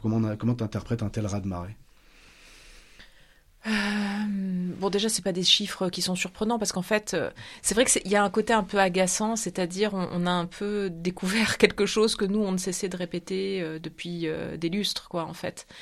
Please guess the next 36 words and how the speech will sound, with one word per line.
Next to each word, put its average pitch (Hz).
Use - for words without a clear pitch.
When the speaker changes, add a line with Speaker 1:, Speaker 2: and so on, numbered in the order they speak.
Speaker 2:
Et, 180
euh, 165
et -
c'est 196
vrai 226
qu'il 240
y 196
a, 180
tout -
à 220
l'heure, 233
tu -
disais 202
que 233
tu -
t'étais 208
posé 202
la 214
question 220
en 196
tant 190
qu'homme, 208
est-ce 190
que 202
moi, 196
j'ai 196
toujours 185
été 185
réglo, 190
et 185
cetera ? 180
Est-ce 170
que -
j'ai 175
déjà 170
de-, 175